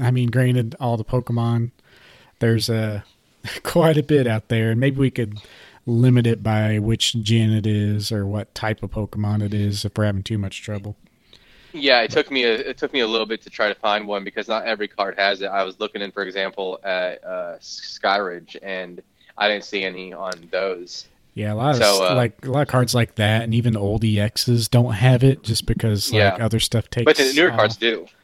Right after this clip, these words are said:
Speaker 1: Yeah, a lot of the newer and, like, commons and uncommons,
Speaker 2: Mm-hmm.
Speaker 1: and then, like,
Speaker 2: Yeah.
Speaker 1: even the older stuff. But, uh, uh, you wanna go first?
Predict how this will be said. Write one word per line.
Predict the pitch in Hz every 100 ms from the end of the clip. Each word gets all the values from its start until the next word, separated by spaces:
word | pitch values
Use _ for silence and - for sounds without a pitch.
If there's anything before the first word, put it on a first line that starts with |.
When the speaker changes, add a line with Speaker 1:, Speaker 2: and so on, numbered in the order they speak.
| _ _ _ _ _ _
Speaker 1:
Yeah, | 120 110
a |
lot | 113
of | 139
the | 117
newer | 107 120 127 123
and, | 104
like, | 101
commons | - 107 110 117 110
and | 98 92
uncommons, | - 104 107 107 107 110
Speaker 2:
Mm-hmm. | 107 -
Speaker 1:
and | 104
then, | 101 98
like, | 98 95
Speaker 2:
Yeah. | 101 - _
Speaker 1:
even | 113 107 104
the | 95
older | 92 98 95 98
stuff. | - - 101 101 107 - _ _ _ _ _ _ _ - -
But, | 95 -
uh, | 101 98 98 95 _ _ - - _ 104
uh, | 107
you | 107 110
wanna | 120 120 117 113
go | 117 117
first? | 120 151 - -